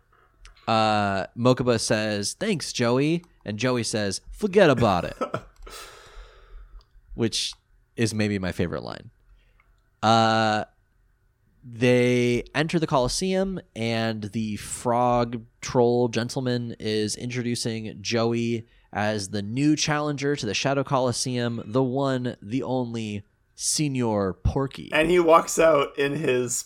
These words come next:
Speaker 2: pig mask and his cape, and someone in the audience is just like, "More like Signor Dorky." <laughs>
Speaker 1: Which, like, A, great name. B, great comeback. C, what's even better for me is the next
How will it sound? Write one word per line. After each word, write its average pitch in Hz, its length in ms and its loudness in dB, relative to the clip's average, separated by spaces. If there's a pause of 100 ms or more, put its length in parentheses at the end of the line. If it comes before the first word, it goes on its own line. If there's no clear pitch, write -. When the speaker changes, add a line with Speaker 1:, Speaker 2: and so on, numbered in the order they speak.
Speaker 2:
pig - 280 -2
mask 127 360 -2
and 127 80 0
his 117 160 -6
cape, 139 380 2
and 131 240 -6
someone 175 300 0
in 156 100 0
the 143 140 2
audience 117 560 2
is - 80 -14
just 139 180 -6
like, 131 200 4
"More 160 240 4
like 143 200 2
Signor 147 500 0
Dorky." 143 880 2
<laughs> - 1600 -14
Speaker 1:
Which, 262 180 0
like, 220 320 4 (320)
A, 123 420 4
great 135 240 -2
name. 92 280 -8 (200)
B, 139 300 -2 (120)
great 160 220 0
comeback. 113 420 -2 (120)
C, 175 520 2 (100)
what's 180 180 4
even 185 240 0
better 160 260 2
for 127 160 -4
me 135 220 -4
is 110 180 -2
the 113 140 -4
next 113 500 -6